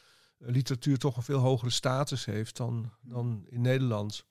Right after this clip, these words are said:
Eh, dus als je in Nederland zegt: Ik, ik, eh, als je hoog opgeleid bent en je,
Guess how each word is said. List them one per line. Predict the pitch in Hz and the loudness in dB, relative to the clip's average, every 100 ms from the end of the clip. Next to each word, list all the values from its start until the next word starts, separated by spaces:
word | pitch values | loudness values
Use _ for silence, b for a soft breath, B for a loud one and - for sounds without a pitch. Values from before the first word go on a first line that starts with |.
| _ | _
Eh, | 120 113 117 117 | -6 -2 0 0
dus | 101 127 | -2 -2
als | 113 | -2
je | |
in | 127 | 2
Nederland | 120 117 113 | 4 4 2
zegt: | - 113 117 | 0 -2 -6
Ik, | - | -10
ik, | - 113 - - | -8 -8 -6 -8
eh, | 110 107 104 B B B - | -6 -6 -8 B B B -10
als | 117 | -6
je | 120 | 0
hoog | 113 117 | 2 4
opgeleid | 127 - 123 117 113 | 2 -2 0 0 0
bent | 110 110 107 | 0 -2 -4
en | - 117 110 | -4 -2 -2
je, | 110 107 95 78 | -2 -2 -4 -8